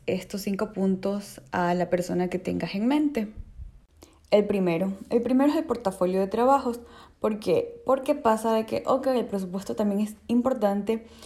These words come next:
pero, eh, o puede ser el presupuesto se acomoda a lo que tú quieres, pero en cuanto al diseño no. Entonces, ya me ha pasado y he visto también casos en los que hay personas que no, o sea, para nada no les gusta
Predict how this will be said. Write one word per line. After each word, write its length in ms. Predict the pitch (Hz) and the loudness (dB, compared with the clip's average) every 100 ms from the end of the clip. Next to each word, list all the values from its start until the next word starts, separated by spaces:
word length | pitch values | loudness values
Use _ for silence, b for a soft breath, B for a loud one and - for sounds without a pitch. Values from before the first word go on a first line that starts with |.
| B - | B -2
pero, 720 | 247 247 254 262 269 - - - | 4 6 6 6 4 4 -2 -2
eh, 420 | 208 202 202 202 | 0 2 0 0
o 160 | 233 233 | -2 -4
puede 360 | - - 269 | -8 2 4
ser 140 | 262 247 | 4 2
el 80 | |
presupuesto 500 | 233 202 202 202 208 | 2 -2 -2 -4 -4
se 120 | - 247 | -4 -2
acomoda 320 | 226 208 220 | 2 4 4
a 20 | |
lo 100 | 233 | 2
que 100 | 214 | -2
tú 140 | - | -6
quieres, 300 | 208 233 254 - B B | 0 2 2 -4 B B
pero 120 | - 208 | 0 0
en 100 | 202 | 4
cuanto 500 | 202 202 196 202 - | 4 2 2 2 4
al 140 | 190 | 2
diseño 460 | 185 185 202 208 240 | 2 -2 -2 0 4
no. 320 | 285 240 190 - B B B - | 4 4 2 -6 B B B -6
Entonces, 840 | - 220 214 214 220 220 247 247 - 233 | 2 4 4 4 2 2 2 2 -2 0
ya 240 | 214 208 | 4 4
me 100 | 220 | 4
ha 60 | 226 | 2
pasado 720 | 262 247 220 226 233 254 - - | 0 2 4 4 2 -2 -8 -2
y 160 | 208 | 2
he 80 | 196 | 4
visto 260 | 208 196 214 | 2 -2 -2
también 280 | 226 233 | 0 2
casos 500 | 233 220 214 226 233 B B B B | 2 0 0 -4 -6 B B B B
en 240 | 214 208 202 | -2 0 0
los 220 | 202 - | -2 -4
que 280 | - 196 - | -2 -2 2
hay 120 | 202 | 0
personas 560 | 208 233 214 208 220 220 | 2 0 2 0 0 -4
que 380 | - 208 - - | -4 -2 -2 -4
no, 760 | 202 196 190 196 196 196 185 | -2 0 2 4 4 4 2
o 60 | - | -2
sea, 240 | 196 185 | -4 -2
para 160 | 185 175 | 0 2
nada 240 | 180 190 | 2 2
no 140 | 190 190 | 2 0
les 120 | 208 | 0
gusta 460 | 254 247 - 262 | 0 0 -2 -4